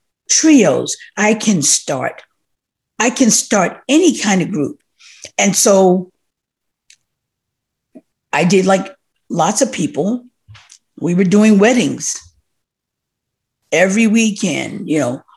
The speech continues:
parties, receptions. And I, I created my books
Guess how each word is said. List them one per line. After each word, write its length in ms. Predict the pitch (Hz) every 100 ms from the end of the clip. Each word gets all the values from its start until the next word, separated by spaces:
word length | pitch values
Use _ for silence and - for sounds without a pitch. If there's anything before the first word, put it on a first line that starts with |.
| _ _
parties, 960 | - 196 214 220 180 139 104 - - - -
receptions. 1000 | 143 - 110 107 107 - - 104 - - - - _ _ _ - _ _ -
And 220 | 156 151
I, 280 | 135 123 -
I 120 | 151
created 440 | 139 - 185 180 196
my 140 | 185
books 640 | 170 180 202 - - -